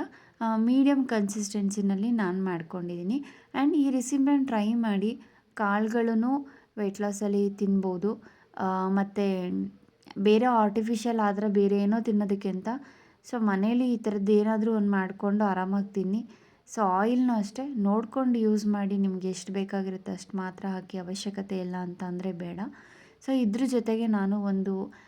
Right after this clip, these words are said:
ಒಂದು ಮೀಡಿಯಮ್ ಸೈಜು ಒಂದು ಕಪ್ ರೈಸ್‌ನ ತೊಗೊಂಡಿದ್ದೆ, ಆ, ನೈಟ್ ಊಟಕ್ಕೆ. So ಇದಾಗಿತ್ತು, ಆ, ಡೇ ಏಟ್.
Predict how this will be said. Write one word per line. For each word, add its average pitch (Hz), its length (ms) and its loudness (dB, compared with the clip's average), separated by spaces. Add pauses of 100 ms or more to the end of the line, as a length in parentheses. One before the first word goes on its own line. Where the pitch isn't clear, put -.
(220)
ಒಂದು 202 640 0
ಮೀಡಿಯಮ್ 214 360 2
ಸೈಜು 202 400 -2
ಒಂದು 190 240 -2
ಕಪ್ 190 400 -8 (120)
ರೈಸ್‌ನ 190 480 -4
ತೊಗೊಂಡಿದ್ದೆ, 180 920 -8 (160)
ಆ, 190 260 -6
ನೈಟ್ 190 360 -4
ಊಟಕ್ಕೆ. 185 580 -8 (460)
So 247 100 -2
ಇದಾಗಿತ್ತು, 214 640 0
ಆ, 190 240 -2
ಡೇ 185 160 0
ಏಟ್. 190 380 0